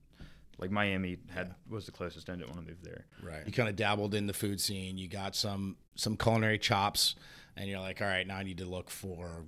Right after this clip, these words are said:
Speaker 2: somebody
Speaker 1: Right.
Speaker 2: who's doing more of the stuff that was in line with what you were thinking."
Speaker 1: Yeah.
Speaker 2: Gotcha.
Speaker 1: Yeah, I mean, so really, I mean, you could break it down. I pretty much did two years of,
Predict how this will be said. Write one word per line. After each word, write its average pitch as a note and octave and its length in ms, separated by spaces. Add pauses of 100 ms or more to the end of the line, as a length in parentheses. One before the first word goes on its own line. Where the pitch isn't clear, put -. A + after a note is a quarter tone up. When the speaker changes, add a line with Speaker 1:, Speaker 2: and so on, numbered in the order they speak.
(240)
Speaker 2:
somebody G#2+ 320
Speaker 1:
Right. A2 60
Speaker 2:
who's G2+ 80
doing A2 220
more G#2 240
of F#2+ 60
the F#2+ 80
stuff - 320
that F2+ 160
was F2 400
in F2+ 140
line F2 240
with D#2+ 160
what D#2+ 80
you E2 80
were E2 80
thinking." G#2 480
Speaker 1:
Yeah. A2 220 (200)
Speaker 2:
Gotcha. - 400 (240)
Speaker 1:
Yeah, C3 240
I C#3+ 80
mean, D#3 140
so E3 120
really, D3+ 280
I B2 80
mean, A#2+ 160
you B2 80
could A#2 160
break G#2+ 180
it F2+ 60
down. G#2 200
I G#2 40
pretty A2+ 220
much G2+ 240
did G2 280
two A#2+ 200
years G2 420
of, F#2 180